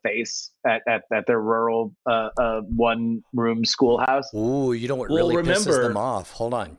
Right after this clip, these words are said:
Speaker 2: You know what really ticks off those bears?
Speaker 1: What?
Speaker 2: Starting forest fires.
Speaker 3: Different
Speaker 1: Oh,
Speaker 3: kind of
Speaker 1: dude,
Speaker 3: bear.
Speaker 1: they
Speaker 3: Different
Speaker 1: can
Speaker 3: kind of bear.
Speaker 1: so steamed.
Speaker 3: Different, different kind of bear. Different kind of bear, Brian.
Speaker 2: Sorry.
Speaker 3: It's different bear.
Speaker 1: Yeah.
Speaker 3: It's different. It's
Speaker 1: Yeah.
Speaker 3: different.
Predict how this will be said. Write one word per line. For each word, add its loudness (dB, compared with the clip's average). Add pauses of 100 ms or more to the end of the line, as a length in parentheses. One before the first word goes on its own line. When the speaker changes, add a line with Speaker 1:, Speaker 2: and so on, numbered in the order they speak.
Speaker 2:
You -10
know 0
what -6
really -4
ticks -8
off -4 (340)
those -10
bears? -14 (680)
Speaker 1:
What? 2
Speaker 2:
Starting -8
forest -10
fires. -12 (1400)
Speaker 3:
Different 2
Speaker 1:
Oh, -6
Speaker 3:
kind 2
of 4
Speaker 1:
dude, 2
Speaker 3:
bear. -2
Speaker 1:
they 2
Speaker 3:
Different -6
Speaker 1:
can -2
Speaker 3:
kind -4
of -8
bear. -2
Speaker 1:
so -2
steamed. -6
Speaker 3:
Different, -6 (520)
different -2
kind 0
of -6
bear. 0 (1160)
Different 0
kind 2
of -2
bear, 0
Brian. -4 (380)
Speaker 2:
Sorry. -2
Speaker 3:
It's -10
different -8
bear. 0
Speaker 1:
Yeah. 2 (160)
Speaker 3:
It's -8
different. -10 (100)
It's 0
Speaker 1:
Yeah. 2
Speaker 3:
different. -6